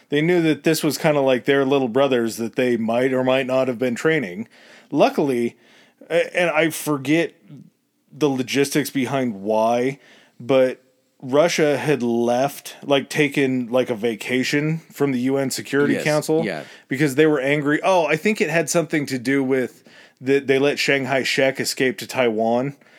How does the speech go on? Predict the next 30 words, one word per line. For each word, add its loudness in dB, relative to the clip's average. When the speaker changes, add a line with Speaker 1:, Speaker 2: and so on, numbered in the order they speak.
Speaker 1:
and -2
they 2
hadn't -2
recognized -2
China -2
yet. -2
Speaker 2:
So 0
they, 0
yes, -6
they -2
were 2
taking -4
a -4
step -4
away -2
from -12
the -8
delegation -8
from -12
the -14
U -8
N -10
Security -8
Council -8
in -6
show -2
of -4
support -6
of -8
China -8